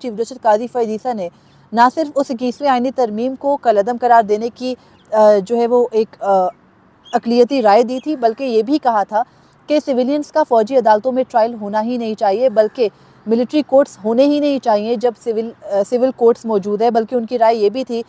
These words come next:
कि civil courts को इतना मजबूत होना चाहिए कि वहाँ पर दहशत गर्दों को भी सज़ाएँ हों, ना कि military courts बनाई जाएँ। और अब वही Chief Justice काजी फरीद ईसा हैं जिनके दौर के अंदर civilians का फ़ौजी अदालतों में trial किया जा रहा है और उसकी इजाज़त दी गई है।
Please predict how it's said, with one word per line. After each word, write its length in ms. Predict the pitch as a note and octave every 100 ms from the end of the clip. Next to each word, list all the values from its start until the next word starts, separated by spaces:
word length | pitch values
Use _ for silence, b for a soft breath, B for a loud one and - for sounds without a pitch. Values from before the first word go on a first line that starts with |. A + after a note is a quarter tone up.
| b b b
कि 80 | D4
civil 240 | C#4+ C4+ D4
courts 340 | C#4 D4 -
को 120 | E4
इतना 260 | D#4 - C#4
मजबूत 380 | B3+ G3 A3 B3+
होना 220 | A#3 A3
चाहिए 400 | A3 G#3 A3+ C4
कि 300 | C4 C4 B3+ b b -
वहाँ 260 | A3 B3 D4+
पर 300 | D4+ C#4+ A3+ _ G3+
दहशत 260 | A3+ A3 G#3+
गर्दों 320 | A3 G3+ B3+
को 120 | A#3+
भी 160 | B3 C4+
सज़ाएँ 320 | G#3 G3 G3
हों, 200 | G3+ A#3+
ना 140 | G#3+
कि 160 | G3+ C4
military 360 | G#3+ G3+ A#3
courts 300 | A3 G#3 - F#3+
बनाई 260 | F3+ E3+
जाएँ। 220 | E3+ F3 G3 b b b
और 100 | C#4
अब 220 | D4+ G#3+
वही 200 | B3 E4
Chief 220 | - C#4+
Justice 260 | A#3 C4 D4 -
काजी 260 | A3 B3+
फरीद 240 | C4 A#3+ A3
ईसा 220 | A3 A#3+
हैं 220 | A3 F3+
जिनके 300 | A#3 G#3 B3
दौर 260 | G3+ A3+ A#3+
के 180 | C4+
अंदर 320 | B3 A3+ C#4 D4+ b b -
civilians 440 | A#3+ A#3+ C4+ C4+
का 120 | D4+
फ़ौजी 300 | C4 A3+ A#3
अदालतों 380 | B3 G#3 G#3 B3+
में 160 | B3 C4+
trial 400 | B3+ G#3 A#3 A3+ b b _
किया 220 | C#4 C4
जा 200 | A3 G3+
रहा 120 | F#3 G#3
है 100 | A#3
और 60 |
उसकी 280 | A3 - B3+
इजाज़त 360 | A3+ G3 G3 F3
दी 160 | F3
गई 160 | E3+
है। 80 | D#3